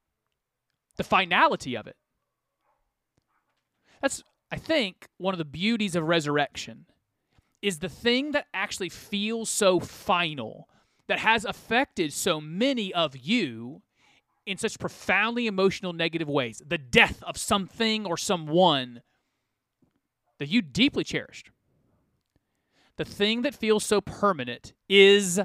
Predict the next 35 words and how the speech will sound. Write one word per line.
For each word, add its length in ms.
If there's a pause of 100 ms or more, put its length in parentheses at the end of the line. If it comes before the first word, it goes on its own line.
(120)
not 560
permanent. 760 (1400)
I 140
think 180
it's 140
in 80
part 400 (1120)
one 160
of 20
the 80
reasons 220
I, 280
I'm 120
so 140
optimistic. 580
I'm 80
sure 160
it's 100
partly 380
just 120
'cause 120
I've 80
had 140
an 80
easy 180
life, 320
but 100 (1500)
there, 160
there's 220
something 280
about 480 (520)
ideological 840
D 260
N 80
A. 300